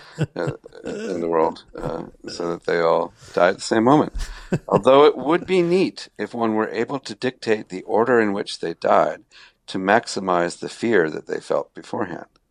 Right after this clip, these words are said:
Speaker 1: All right. Well, that is the most evil and, uh, thing I've ever heard on one hand, but I appreciate
Speaker 2: Evil?
Speaker 1: well, I appreciate where you're coming from. I think, uh, I, I, I, I do appreciate where you're coming from. Uh,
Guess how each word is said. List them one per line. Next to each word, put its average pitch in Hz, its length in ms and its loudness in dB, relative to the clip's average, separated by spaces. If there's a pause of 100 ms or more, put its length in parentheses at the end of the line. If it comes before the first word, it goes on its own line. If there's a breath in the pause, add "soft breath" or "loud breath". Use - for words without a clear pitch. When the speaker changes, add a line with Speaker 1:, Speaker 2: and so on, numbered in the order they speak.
(1500 soft breath)
Speaker 1:
All 165 120 4
right. 208 320 6 (120)
Well, 151 140 8
that 180 180 8
is 170 140 4
the 156 80 2
most 151 320 4 (100)
evil 165 580 4 (420)
and, 147 360 4
uh, 127 400 2 (280)
thing 170 240 2
I've 117 160 2
ever 127 220 2
heard 160 340 0
on 131 220 2
one 143 160 4
hand, 147 440 2
but 139 140 4
I 135 80 4
appreciate 160 560 2
Speaker 2:
Evil? 190 180 4 (120)
Speaker 1:
well, 208 180 4
I 196 80 4
appreciate 202 440 2
where 202 100 6
you're 190 60 4
coming 147 340 2
from. 135 280 2
I 139 100 2
think, 143 280 -2
uh, 131 40 0
I, 127 440 0
I, 139 160 -2
I, 135 360 -2
I 156 100 0
do 165 220 2
appreciate 175 440 0
where 143 80 2
you're 135 100 0
coming 123 280 -2
from. 113 320 -2 (580 soft breath)
Uh, 110 340 -2